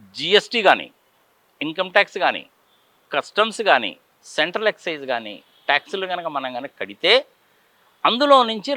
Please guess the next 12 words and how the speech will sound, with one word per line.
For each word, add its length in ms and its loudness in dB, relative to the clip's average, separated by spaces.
రాష్ట్రాలకు 560 0
కూడా 100 -2
షేర్ 220 0
వస్తది. 280 -12
కానీ 460 -2
సెస్ 580 -2
అనే 200 0
పేరు 240 -4
పెట్టి 160 -10
కనుక 260 -4
వసూలు 260 -10
చేస్తే, 520 -8